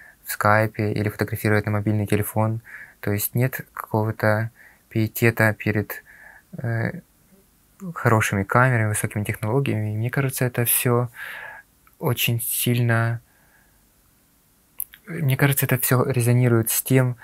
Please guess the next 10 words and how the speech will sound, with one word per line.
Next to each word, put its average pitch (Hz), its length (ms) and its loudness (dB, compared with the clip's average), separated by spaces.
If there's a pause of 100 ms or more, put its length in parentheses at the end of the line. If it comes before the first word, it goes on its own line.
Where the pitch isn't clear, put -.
(260)
что 113 580 2
делала 110 300 4
Харьковская 110 500 -2
школа 107 280 -2
фотографии 107 840 0 (180)
еще - 320 -6
тогда 107 260 -2
в 104 40 -10
семидесятые 104 840 -4
и - 60 -20